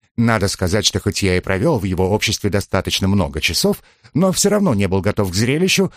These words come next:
которое открылось перед моими глазами. Шепардс-Пойнт оказался гигантским сооружением, наподобие французского замка, построенным известным архитектором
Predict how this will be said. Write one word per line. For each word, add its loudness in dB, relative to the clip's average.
которое 0
открылось -2
перед -2
моими 2
глазами. -4
Шепардс-Пойнт 0
оказался 0
гигантским 0
сооружением, 0
наподобие 0
французского -2
замка, -2
построенным 0
известным 0
архитектором -2